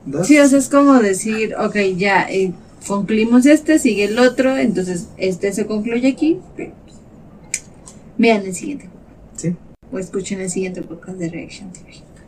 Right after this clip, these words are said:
Speaker 1: Eh, no prometo que sea el siguiente.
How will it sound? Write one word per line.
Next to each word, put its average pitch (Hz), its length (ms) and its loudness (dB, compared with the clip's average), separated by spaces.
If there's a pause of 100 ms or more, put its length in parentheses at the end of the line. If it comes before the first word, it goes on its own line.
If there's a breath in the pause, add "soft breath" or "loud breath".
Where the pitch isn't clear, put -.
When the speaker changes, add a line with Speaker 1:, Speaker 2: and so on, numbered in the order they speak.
(180)
Speaker 1:
Eh, 131 460 -2
no 190 220 4
prometo 208 360 6
que 175 80 -6
sea 160 140 2
el 147 80 2
siguiente. 175 680 2